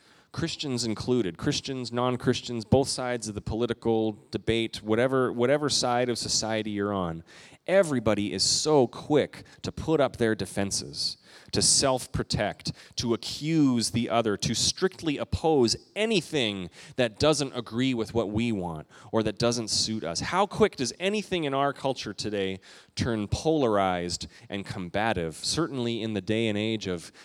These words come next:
cable news and social media, man, it just goes quick, combative. Don't you think we could use a heavy dose of peace? And even if just the followers of Christ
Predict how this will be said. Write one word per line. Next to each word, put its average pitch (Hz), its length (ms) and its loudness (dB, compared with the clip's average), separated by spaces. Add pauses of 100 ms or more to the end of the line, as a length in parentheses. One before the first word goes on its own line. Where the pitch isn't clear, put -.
(100)
cable 131 360 2
news 117 480 2
and 92 180 -6
social 110 400 -2
media, 101 320 0
man, 98 300 -6
it 123 100 -4
just - 200 -4
goes - 200 0
quick, - 680 -6 (320)
combative. 95 580 -4
Don't 180 300 2
you 180 60 -4
think 127 420 -4
we 120 100 -2
could 92 200 -10
use 104 540 0 (320)
a 87 60 -8
heavy 113 420 -2
dose 92 560 -2 (340)
of 82 220 -12
peace? - 800 -4 (1200)
And 101 320 -8 (100)
even 165 320 -4
if 107 100 -6
just - 280 -2
the 104 60 -4
followers 104 560 -2
of - 120 -10
Christ - 720 -8